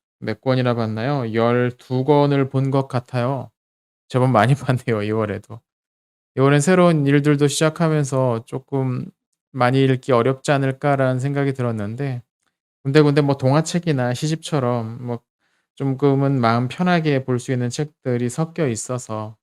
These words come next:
뭐 권수가 그렇게 됐습니다. 근데 뭐 권수가 뭐 중요하겠습니까? 즐겁게 계속해서 책을 읽는 게 중요하겠죠.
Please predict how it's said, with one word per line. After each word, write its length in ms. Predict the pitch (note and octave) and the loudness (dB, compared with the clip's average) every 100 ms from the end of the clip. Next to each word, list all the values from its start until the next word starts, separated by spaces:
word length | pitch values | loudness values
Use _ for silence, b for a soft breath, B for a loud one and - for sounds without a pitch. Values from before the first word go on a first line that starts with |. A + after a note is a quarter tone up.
| _ _ | _ _
뭐 340 | - A#1+ - G1+ - G1+ - - - _ | -12 -10 -10 -10 -10 -12 -14 -18 -20 _
권수가 420 | - B2+ - D#3+ | 0 0 0 -2
그렇게 240 | C#3 B2 C#3+ | 0 -2 -4
됐습니다. 640 | A#2+ - - G#2 - A2 - | -6 -6 -10 -14 -14 -16 -16
근데 140 | - A#2+ | -10 -8
뭐 140 | B2+ | -6
권수가 380 | B2+ B2 - D#3 | -2 -2 -2 -4
뭐 120 | D3 | -4
중요하겠습니까? 1000 | B2+ B2+ B2+ C3 C#3 - B2+ G#2 - - _ _ _ _ _ | -4 -6 -4 -4 -6 -8 -10 -14 -16 -20 _ _ _ _ _
즐겁게 600 | - B2+ C3 - A#2 G#2 _ _ | -2 2 0 -2 -12 -12 _ _
계속해서 360 | B2 A2+ A#2+ A#2 | -6 -4 -6 -6
책을 260 | - C#3 | -4 -4
읽는 220 | A2 A2+ A2+ | -2 -4 -4
게 80 | G#2+ | -6
중요하겠죠. 720 | - A2+ A2 G#2 G2+ - | -8 -8 -8 -10 -14 -18